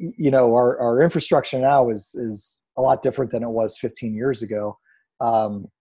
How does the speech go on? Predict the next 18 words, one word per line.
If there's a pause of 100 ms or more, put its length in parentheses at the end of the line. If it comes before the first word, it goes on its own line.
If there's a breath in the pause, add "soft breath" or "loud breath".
(140)
you
know,
we
have
site
managers,
we
have (420)
portions
of
the
portfolio
managers,
then
I
have
a, (560)
um,